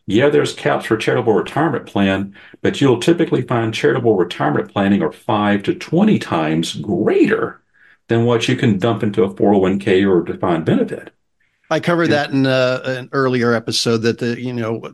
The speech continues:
Speaker 2: having administrated qualified plans for thirty-five years, they, they just don't do anything for the owners. They need 'em for their rank and file and, and some, maybe some key executives, but for themselves,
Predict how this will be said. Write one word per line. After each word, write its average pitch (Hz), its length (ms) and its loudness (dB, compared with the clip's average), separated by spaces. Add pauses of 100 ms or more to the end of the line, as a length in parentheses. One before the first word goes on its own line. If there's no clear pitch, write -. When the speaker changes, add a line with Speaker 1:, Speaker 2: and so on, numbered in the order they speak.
Speaker 2:
having 131 600 -2 (120)
administrated 120 760 0
qualified 110 440 -2
plans 107 300 -4
for 113 100 -6
thirty-five 107 520 -2
years, 107 420 0 (480)
they, 120 160 -2
they 127 240 -2
just 131 340 0
don't 127 320 -2
do 117 240 4
anything 117 440 2
for 110 100 -8
the 101 120 -4
owners. 104 240 -2
They 151 100 4
need 165 180 4
'em 156 120 2
for 139 180 2
their 120 140 4
rank 113 260 0
and 113 100 -2
file 110 440 0
and, 107 220 -4
and 107 240 -8
some, 107 280 -6
maybe 113 320 2
some 104 160 -2
key 113 220 0
executives, 104 600 -2
but 107 160 -6
for 127 100 -2
themselves, 120 680 0